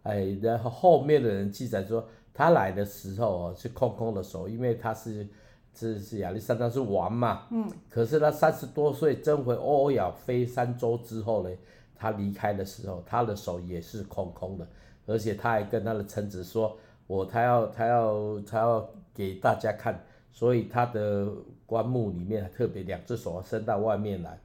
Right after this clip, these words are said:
Speaker 1: 这是我听说的啦，吼。
Speaker 2: 嗯。
Speaker 1: 事实上是不是这样子哈？啊，我，我，我觉得大家做参考。有时候他，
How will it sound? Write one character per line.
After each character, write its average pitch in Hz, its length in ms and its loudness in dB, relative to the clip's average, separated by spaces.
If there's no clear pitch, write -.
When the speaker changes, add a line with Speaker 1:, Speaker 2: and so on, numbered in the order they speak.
Speaker 1:
这 151 120 8
是 156 120 6
我 113 220 4
听 123 280 -2
说 120 260 2
的 98 160 0
啦， 85 80 -4
吼。 85 160 -4
Speaker 2:
嗯。 196 120 -6
Speaker 1:
事 - 160 -8
实 - 20 -2
上 131 160 6
是 131 100 -4
不 117 80 -2
是 113 80 -2
这 104 160 -2
样 104 120 2
子 85 180 -10
哈？ 85 160 -10
啊， 101 320 0
我， 95 340 -4
我， 104 200 -2
我 110 220 2
觉 139 180 2
得 131 100 4
大 127 140 2
家 127 160 2
做 123 140 2
参 110 260 -2
考。 87 240 -12
有 127 180 6
时 123 240 -2
候 113 380 6
他， 127 380 -2